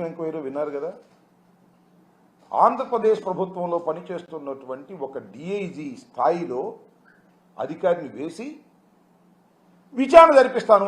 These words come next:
అని ఆయన చెప్పిన తర్వాత దేశవ్యాపితంగా, ప్రపంచవ్యాపితంగా ఉన్నటువంటి మానవతావాదులు కానీ, రాజకీయ నాయకులు కానీ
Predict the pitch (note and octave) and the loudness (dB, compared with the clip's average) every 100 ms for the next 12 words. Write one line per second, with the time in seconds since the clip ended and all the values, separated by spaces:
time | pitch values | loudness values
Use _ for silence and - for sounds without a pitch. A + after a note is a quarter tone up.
0 | F#3+ G3+ F3+ F#3 - - _ _ _ _ | 0 0 -4 -8 -14 -20 _ _ _ _
1 | _ _ B2 C#3 C#3 C#3 C3+ G3 D#3+ C3+ | _ _ -8 -8 -10 -14 -14 -10 -8 -4
2 | B2 C#3 A#2 A2 - _ _ _ _ _ | -4 -2 -4 -6 -12 _ _ _ _ _
3 | _ _ _ _ _ _ _ _ _ - | _ _ _ _ _ _ _ _ _ -14
4 | - G#3+ A#3+ B3 B3+ B3 C4 B3+ B3 A#3+ | 4 4 6 6 6 4 2 4 4 6
5 | A3 B3 B3 B3 B3+ B3 B3 B3 A#3+ A3 | 2 0 0 2 2 0 -2 4 6 4
6 | B3 A#3+ B3 A#3+ A#3+ G3+ A#3 B3 B3 B3 | 0 -2 0 -2 0 2 4 6 8 10
7 | A#3+ A#3+ A#3 G#3 C#3 G2 - _ _ _ | 12 10 8 -2 -4 -6 -16 _ _ _
8 | _ _ _ _ _ - - F#3 A#3 C4 | _ _ _ _ _ -8 4 6 6 4
9 | C4 B3+ B3+ B3+ B3+ - E3+ A2+ | 2 6 6 4 -2 -2 -4 -6